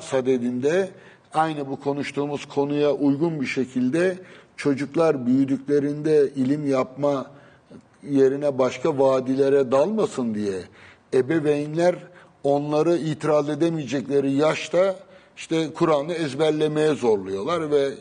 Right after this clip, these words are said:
çocuğu hafız yapmaya çalışıyor anne baba. Ee, bunu John Locke da İncil'le ilgili olarak çocuklara Kitab-ı Mukaddes'in küçük yaşta öğretilmesinin doğru olup olmadığını tartışıyor ve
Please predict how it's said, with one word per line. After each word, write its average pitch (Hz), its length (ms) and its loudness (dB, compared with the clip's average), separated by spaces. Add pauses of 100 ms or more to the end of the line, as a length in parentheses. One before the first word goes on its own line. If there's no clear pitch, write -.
çocuğu 135 360 -4
hafız 160 500 0
yapmaya 107 400 -2
çalışıyor 107 440 -8
anne 107 300 -8
baba. 95 300 -8 (760)
Ee, 135 280 2 (400)
bunu 160 420 0 (340)
John 151 280 0
Locke 190 260 2
da 143 160 0
İncil'le 139 840 -4
ilgili 127 380 -2
olarak 131 420 2 (460)
çocuklara 147 880 0 (460)
Kitab-ı 147 300 -2
Mukaddes'in 131 840 -2 (100)
küçük 143 280 -8
yaşta 139 280 0
öğretilmesinin 135 920 0
doğru 135 260 4
olup 151 200 -2
olmadığını 143 580 0 (300)
tartışıyor 165 600 0
ve 151 220 2